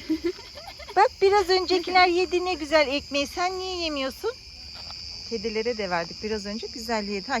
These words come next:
Speaker 2: doydu herhalde.
Speaker 1: Dur, şu lokmayı da veren de ondan sonra.
Speaker 2: Ha,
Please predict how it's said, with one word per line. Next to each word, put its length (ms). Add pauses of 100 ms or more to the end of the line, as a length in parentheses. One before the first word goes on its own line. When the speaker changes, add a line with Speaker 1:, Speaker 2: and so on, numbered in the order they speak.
(140)
Speaker 2:
doydu 280
herhalde. 500 (360)
Speaker 1:
Dur, 120 (120)
şu 180
lokmayı 360
da 60
veren 280
de 40
ondan 220
sonra. 260 (120)
Speaker 2:
Ha, 60